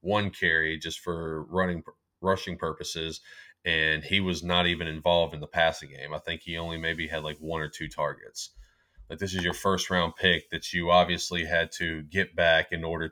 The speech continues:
to replace what you've already had in the proven commodity in A J Brown. And right now you're not even really getting him involved. I understand you wanting to win, and,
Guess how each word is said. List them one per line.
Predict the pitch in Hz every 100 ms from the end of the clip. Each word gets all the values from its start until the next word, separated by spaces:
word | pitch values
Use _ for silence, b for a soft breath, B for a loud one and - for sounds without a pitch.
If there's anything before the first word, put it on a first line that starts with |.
| -
to | 85 80 78 78 B B B -
replace | 87 - - 107 90 87 - 87
what | 90 90 -
you've | 92 82
already | 85 87 82
had | 82 87 85 82
in | 80 82
the |
proven | 78 - 90 80
commodity | 78 85 90 92 85 80 80 78 80
in | 80
A | 80
J | 78 80
Brown. | 76 87 80 71 73 73
And | 78 76 73 73 73
right | 82 78
now | 82 80
you're | 78
not | 82 82
even | 80 78 76 76 76
really | 85 85 78
getting | 82 80
him | 78 73
involved. | 73 82 76 - - b b b -
I | 87
understand | 85 80 - 85 82
you | 80 78
wanting | 80 78 78
to |
win, | 78 85 80 78
and, | 76 73 76